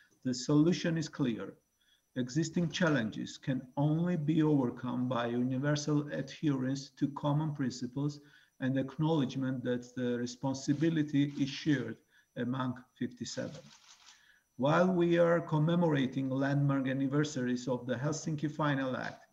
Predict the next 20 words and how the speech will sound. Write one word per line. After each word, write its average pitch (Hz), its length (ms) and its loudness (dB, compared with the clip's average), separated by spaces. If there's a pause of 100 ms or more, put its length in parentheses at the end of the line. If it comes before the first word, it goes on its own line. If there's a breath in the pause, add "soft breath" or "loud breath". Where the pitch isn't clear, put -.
(340 soft breath)
and 127 140 0
the 131 100 -2
Charter 139 520 -2
of 123 160 -4
Paris, 85 480 -4 (300)
unfortunately, 151 840 0
we 135 180 4
still 147 300 4
witness 139 580 2 (180)
the 127 280 -2 (400 loud breath)
brazen 147 480 6
violations 135 880 2
of 113 220 -4
the 117 340 -4
very 151 460 2 (220)
principles 123 720 -4
enshrined 120 560 -4
in 110 180 -6
these - 440 -12 (320)
documents. - 600 -10